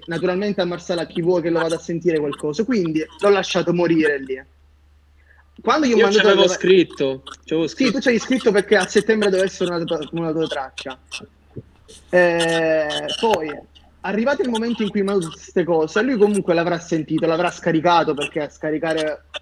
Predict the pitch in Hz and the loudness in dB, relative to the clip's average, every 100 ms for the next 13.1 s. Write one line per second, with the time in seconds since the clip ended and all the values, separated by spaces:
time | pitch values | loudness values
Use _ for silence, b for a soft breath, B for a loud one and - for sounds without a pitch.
0 | _ - 156 151 151 151 156 156 151 147 | _ -12 -8 -6 -6 -2 -2 -2 -4 -6
1 | 139 - 139 147 147 143 139 139 156 143 | -6 -2 -2 0 -2 -2 -2 -2 -2 -4
2 | 131 135 247 - B B B - 277 269 | -6 -2 -2 -2 B B B -4 2 2
3 | 233 220 196 190 - 165 143 139 135 - | 2 0 0 -4 -4 -4 -4 -6 -8 -12
4 | 135 - - - - _ _ _ _ _ | -12 -16 -20 -20 -20 _ _ _ _ _
5 | _ - 180 175 208 196 175 185 233 226 | _ -6 0 2 2 2 2 0 0 0
6 | 233 233 202 226 220 208 196 190 185 190 | 0 0 0 0 0 0 0 0 2 0
7 | 190 190 185 185 170 165 165 151 170 180 | 0 -2 0 2 2 -2 -4 -4 -4 -4
8 | 196 214 226 233 220 - - - 190 190 | -2 0 0 -2 -10 -18 -14 -2 0 2
9 | 196 226 214 196 190 190 196 185 180 175 | 2 2 2 0 0 0 2 2 -2 0
10 | 202 180 175 - 170 196 208 190 170 190 | 0 0 0 0 2 2 2 0 0 -2
11 | 185 170 202 233 196 190 185 180 185 208 | 0 0 -2 -2 -2 0 2 2 2 2
12 | 202 185 185 175 185 175 170 151 139 135 | 2 2 2 2 2 4 2 2 -2 -4
13 | 135 | -6